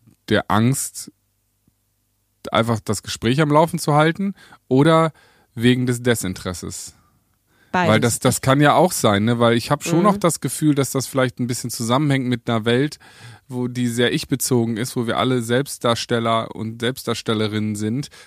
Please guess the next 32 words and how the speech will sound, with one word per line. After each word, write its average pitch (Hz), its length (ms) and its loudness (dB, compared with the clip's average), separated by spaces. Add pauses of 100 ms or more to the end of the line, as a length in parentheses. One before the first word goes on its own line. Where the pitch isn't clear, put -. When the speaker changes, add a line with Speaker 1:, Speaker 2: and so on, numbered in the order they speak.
Speaker 1:
wo 113 160 -4
wir 117 120 0
alle 123 180 0
irgendwie, 120 560 -6 (460)
äh, 107 760 -2
um 110 240 -2
Likes, 113 580 -2
um 110 320 -6
irgendwas 117 720 -4 (680)
kämpfen, 151 680 -4 (320)
um 113 160 -4
Speaker 2:
Um 113 80 6
Speaker 1:
Anerkennung. 117 220 2
Speaker 2:
Zeit 151 240 0
des 156 160 0
anderen, 156 580 2
ja. 160 220 2 (200)
Speaker 1:
Äh, 113 360 2 (400)
ist 135 260 -2
es, - 260 -8 (360)
hab 113 160 0
ich 107 160 -6
manchmal 143 460 0
schon 127 200 -4
das 117 200 -6
Gefühl, 113 420 -6
in 101 100 -4
der 101 140 0
Hinsicht 104 340 -6
fast - 280 -6
eine 101 120 -6
Schwäche, 120 840 -2